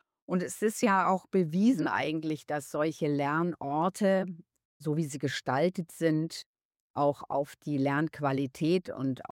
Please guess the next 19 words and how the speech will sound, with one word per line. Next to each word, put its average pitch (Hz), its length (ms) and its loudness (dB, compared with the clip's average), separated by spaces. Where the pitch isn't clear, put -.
auf - 160 -8
die 156 120 2
Möglichkeit 151 680 2
der 135 260 -4
Aufnahme 131 920 0
Auswirkungen 135 840 -2
hat. 127 240 -8
Und 135 180 -8
wenn 151 160 2
es 160 180 -2
halt 143 220 -2
ein 147 80 -2
schöner 160 460 0
Ort 139 280 -2
ist, - 320 -10
dann, 151 520 -2
und 156 260 -4
man, 147 300 -2
wir 151 220 0